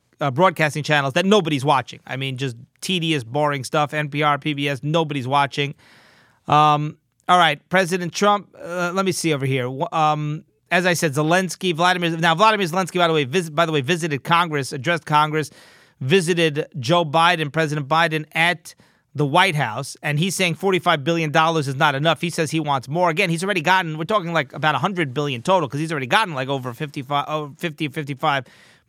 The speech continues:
billion dollars this year. And, uh, by the way, Zelensky showed up at the White House wearing fatigues. Uh, you know, he, he, like, you know, he, he wasn't exactly, you know, dressed to kill, wasn't exactly wearing the most formal attire. Zelensky,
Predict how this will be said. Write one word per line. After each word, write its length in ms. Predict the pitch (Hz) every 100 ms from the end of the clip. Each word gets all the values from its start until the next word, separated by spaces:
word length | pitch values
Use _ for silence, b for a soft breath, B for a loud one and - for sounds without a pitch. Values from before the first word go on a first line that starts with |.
| 123
billion 360 | 165 165 147
dollars 400 | 139 151 151 135
this 200 | 123 113
year. 380 | 143 170 170 175 b b b b _
And, 380 | 165 165 160 139
uh, 220 | 165 156 156
by 160 | 196
the 60 | 208
way, 160 | 185
Zelensky 960 | 156 131 151 175 214 - - 170 156 151 b b
showed 400 | - - 190 190
up 160 | 185 175
at 100 | 156
the 100 | 147
White 340 | 139 175 196
House 400 | 160 135 127 127
wearing 500 | 151 160 160 156 156 - -
fatigues. 800 | - 135 196 175 110 101 - - -
Uh, 100 | -
you 180 | 165 160
know, 40 |
he, 200 | 151 170
he, 160 | 170 160
like, 400 | 160 160 - _ _
you 80 | -
know, 80 | 160
he, 160 | 147 156
he 80 | 143
wasn't 280 | 175 226 185
exactly, 760 | 143 147 180 175 165 147 143 b b b b b
you 120 | -
know, 80 | 165
dressed 300 | 147 175 170
to 60 | 151
kill, 320 | - 185 160
wasn't 220 | 170 170
exactly 340 | 160 156 156 156
wearing 400 | 143 160 156 156
the 60 |
most 240 | 147 147 -
formal 420 | - 180 170 147
attire. 560 | 123 151 185 185 139 143
Zelensky, 680 | 143 156 185 - 170 151